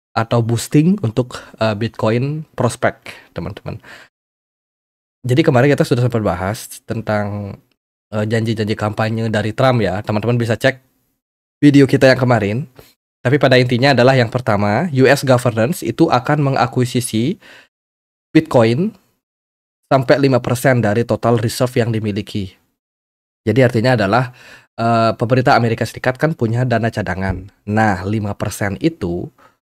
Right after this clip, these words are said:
akan, eh, akan dalam bentuk Bitcoin. Itu adalah sebuah strategic reserve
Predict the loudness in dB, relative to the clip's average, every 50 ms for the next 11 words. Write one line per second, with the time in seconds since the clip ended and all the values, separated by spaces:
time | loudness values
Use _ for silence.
0 | _ -8 -8 -4 0 0 2 2 0 0 -2 -6 -8 -12 _ _ _ _ _ _
1 | _ _ _ _ _ -4 -2 0 0 0 0 -2 -2 -2 -2 -2 -2 -2 0 0
2 | 0 2 4 4 2 2 0 -2 -4 -6 -6 _ -6 -6 -6 -6 -6 -4 -4 -4
3 | -6 -8 -12 -16 -18 _ _ _ -18 -6 0 4 4 4 4 2 0 -2 -2 -4
4 | -8 -14 _ _ _ _ _ _ _ -10 -6 -2 0 2 2 2 0 -2 -2 0
5 | 0 0 0 -2 -2 -2 -4 -4 -6 -8 -6 -4 -4 -2 0 -2 -2 -2 -4